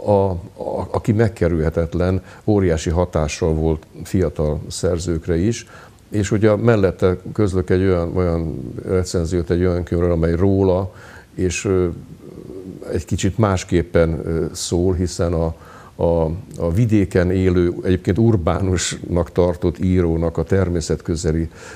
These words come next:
ö, ö, állapota, a természethez való viszonya is nagyon szépen megjelenik abban a könyvben.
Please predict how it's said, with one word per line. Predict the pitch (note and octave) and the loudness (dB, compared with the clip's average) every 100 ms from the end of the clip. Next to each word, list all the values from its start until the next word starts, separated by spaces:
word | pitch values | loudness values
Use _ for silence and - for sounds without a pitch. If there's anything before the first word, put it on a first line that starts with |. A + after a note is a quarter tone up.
| - | -8
ö, | E2+ E2 - | -6 -6 -4
ö, | F2 E2 D2 | -2 -2 -2
állapota, | F#2 F#2 F#2 E2 F2+ - | 0 0 0 0 -2 -2
a | |
természethez | D#2+ F#2+ F2 E2 D#2+ D#2 D#2+ | 0 0 0 -2 -4 -4 -2
való | E2 | -2
viszonya | D#2+ F2 - D#2 | -2 -2 -2 -2
is | D#2 - | -2 -2
nagyon | D#2 | -4
szépen | D2 E2+ D#2 E2 | -2 -4 -4 -4
megjelenik | D#2 E2+ - - - | -4 -4 -6 -8 -8
abban | - - - | -8 -8 -8
a | - | -8
könyvben. | - - - - | -8 -8 -10 -10